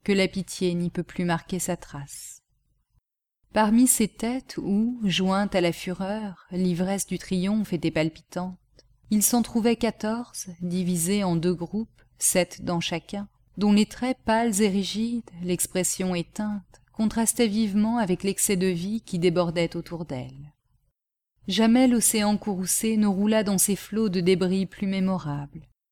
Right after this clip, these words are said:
Sept captifs dont l'orage venait de briser la tombe apparaissaient au-dessus de la foule, effrayés, éperdus, se demandant s'ils étaient à leur dernière heure,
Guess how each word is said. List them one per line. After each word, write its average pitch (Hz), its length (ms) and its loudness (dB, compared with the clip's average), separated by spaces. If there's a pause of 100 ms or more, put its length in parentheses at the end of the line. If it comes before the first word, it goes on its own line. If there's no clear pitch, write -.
(260)
Sept - 340 2
captifs - 640 -4
dont 185 140 2
l'orage 185 480 2
venait 180 240 2
de 180 100 2
briser 175 380 0
la 175 120 2
tombe 196 460 -4
apparaissaient 208 640 0
au-dessus 196 440 -2
de 185 80 2
la 175 160 0
foule, 226 420 -8 (240)
effrayés, 220 800 0
éperdus, 202 800 -2 (240)
se - 160 -6
demandant 196 500 0
s'ils 190 320 -2
étaient 196 300 0
à 185 60 4
leur 180 180 2
dernière 175 440 0
heure, 190 460 -8